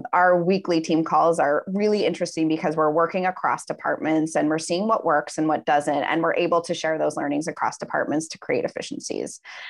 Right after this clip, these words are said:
Um, I mentioned identifying how connected processes really are. You know, we have these different departments, and as a business, it's really important to see how they are connected and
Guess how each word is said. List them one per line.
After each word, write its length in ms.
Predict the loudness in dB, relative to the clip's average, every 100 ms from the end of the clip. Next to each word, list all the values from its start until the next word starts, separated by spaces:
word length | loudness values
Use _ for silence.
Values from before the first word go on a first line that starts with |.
| -16 -2
Um, 240 | 0 2 2
I 80 | 4
mentioned 680 | 4 4 4 2 2 0 -2 _ _ _ 0
identifying 880 | 2 4 4 2 2 2 4 4 4
how 560 | 2 -2 2 4 4 2
connected 760 | -2 -2 0 -2 -2 -2 0
processes 640 | 0 0 0 0 0 0
really 360 | 2 4 4 4
are. 440 | 2 2 4 2 2
You 120 | 0
know, 160 | 0 0
we 140 | -2
have 280 | 0 0 0
these 260 | -4 -4
different 380 | -2 -2 0 -2
departments, 720 | -2 -4 -2 -2 -2 -2 -2 -2
and 300 | 0 -2 -6 -20 -20 _ _ 0
as 200 | 2 4
a 60 | 4
business, 580 | 4 2 2 2 2
it's 160 | -2 0
really 180 | 4 4
important 400 | 2 0 0 0
to 80 | -2
see 180 | 0
how 320 | -2 0 2 4
they 140 | 4
are 160 | 4 0
connected 680 | -4 -4 -4 0 4 4 4
and 260 | 0 -2